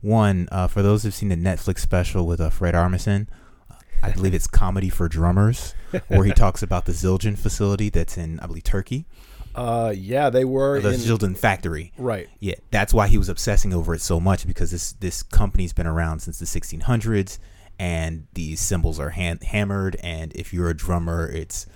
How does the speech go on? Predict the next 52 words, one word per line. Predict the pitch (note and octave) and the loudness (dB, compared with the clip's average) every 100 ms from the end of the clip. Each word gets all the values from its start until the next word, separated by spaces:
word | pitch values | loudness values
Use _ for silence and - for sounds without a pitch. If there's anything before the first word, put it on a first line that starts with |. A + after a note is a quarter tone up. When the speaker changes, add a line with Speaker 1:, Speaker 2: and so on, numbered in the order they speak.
| - | -12
Speaker 1:
I | A2 | -8
don't | |
wanna | F2+ | -6
say | E2 | -6
it's | D#2 | -6
the | F2 | -6
Mecca, | E2+ E2+ - D2 | -4 -6 -6 -4
but | - D#2+ - | 0 0 -2
you | F#2 | -8
definitely, | F2 F2+ - E2+ D2+ D2+ E2 _ - | -2 -2 -2 -4 -6 -10 -12 _ -4
if | G#2+ | -2
you | A2+ | 0
were | G#2+ G2+ F2 - - | 2 2 0 -6 -2
within | G#2+ G2+ F#2+ | 0 0 0
fifty | G#2+ - | 0 0
miles, | F#2 F2 E2 E2+ | 0 0 -2 -4
you | |
would | E2 | -6
go | - D2 | -6 -6
there. | - - _ | -8 -14 _
Speaker 2:
Right. | A#2+ E3+ C3+ - - - | -10 -6 -4 -6 -14 -6
Speaker 1:
So | - | -2
the | G2 | 4
second | - F3+ C#3+ | 4 4 2
thing | C3 | 0
is, | A#2 G#2 | 0 -2
when | A2 A2+ | -2 2
we're | |
talking | A2+ C3+ B2+ A2+ | 4 4 2 0
about | G2+ G2 | 0 2
the | F2+ | 0
Ride | E2 F2+ F2 E2 - | 2 2 0 0 2
K, | - D#2+ D2 | 2 2 -4
if, | D#2 - - | -8 -8 -6
if | - G#2 | -4 -2
you | A2 C3+ C3+ | 2 4 6
are | A2+ G2+ - | 4 4 0
a | F#2 E2+ E2 D#2+ - | -2 -2 -2 -6 -10
jazz | - F#2 F#2 F#2 - | -4 -2 0 0 -2
drummer, | E2 E2 E2 D2+ D#2+ D2 - - - _ | -6 -6 -4 -6 -8 -14 -20 -20 -20 _
the | - | -6
model | F2 F2 F#2 E2 | -2 0 0 -2
is | E2 | -4
called | - F2+ E2 | -2 -2 -2
a | D#2 | -8
Ride | D#2 F2 E2+ E2+ - - _ | -6 -4 -2 -4 -6 -16 _
K, | - E2 D#2+ D#2+ | 4 4 0 -6
and | F2 | -6
then | F2 | -4
they'll | F2 | -4
have | F#2 E2 D#2+ | -4 -4 -4
a, | D#2+ D2+ | -6 -8